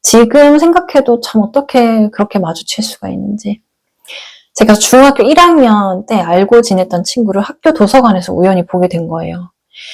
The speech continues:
그 친구는 저를 봤는지 보고도 못 본 척 했는지 아직도 알 순 없지만 저는 그 친구를 분명히 봤고 그때 바로 마음속에서 저도 모르게 떠오른 말이 있었어요.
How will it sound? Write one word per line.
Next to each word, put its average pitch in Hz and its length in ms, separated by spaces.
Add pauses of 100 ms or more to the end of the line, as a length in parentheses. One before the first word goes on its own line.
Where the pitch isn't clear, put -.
(300)
그 240 100
친구는 277 580
저를 226 580
봤는지 262 680
보고도 247 300
못 196 180
본 339 140
척 - 180
했는지 262 320
아직도 208 600
알 175 100
순 202 180
없지만 214 560 (420)
저는 220 200
그 220 140
친구를 240 360
분명히 214 340
봤고 330 580
그때 220 600 (360)
바로 214 320
마음속에서 208 680
저도 233 380
모르게 185 300
떠오른 254 300
말이 170 180
있었어요. 202 480